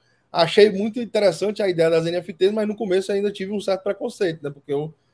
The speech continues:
tava focado muito em DeFi, eu tava dando muita aula sobre DeFi nessa época, então, assim,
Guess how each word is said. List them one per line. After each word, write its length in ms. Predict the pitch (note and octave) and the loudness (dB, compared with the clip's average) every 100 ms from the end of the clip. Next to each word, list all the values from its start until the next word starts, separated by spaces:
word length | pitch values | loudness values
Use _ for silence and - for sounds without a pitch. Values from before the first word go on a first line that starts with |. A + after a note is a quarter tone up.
| _ _ | _ _
tava 180 | - C#3 | 4 4
focado 400 | - E3 E3 D#3 | 8 6 6 4
muito 280 | D#3 D#3+ E3+ | 4 0 0
em 40 | |
DeFi, 380 | E3 E3+ F3+ F3 | -8 -2 4 4
eu 100 | E3+ | 4
tava 160 | D3+ C3+ | 2 -2
dando 320 | C3 C#3 D3 | -2 -2 -4
muita 440 | C3 C3 F3+ F3 | -4 -4 -2 2
aula 260 | D#3 D3+ D3 | 4 4 2
sobre 260 | C#3 C#3 C3+ | -2 -10 -10
DeFi 440 | C#3+ - D3 D3 | -10 -4 -2 -2
nessa 280 | C3+ C3 C3 | -6 -6 -2
época, 300 | B2+ D3 C3+ | -2 -2 -8
então, 180 | - C3+ | -6 -6
assim, 300 | B2+ C3+ | -6 -12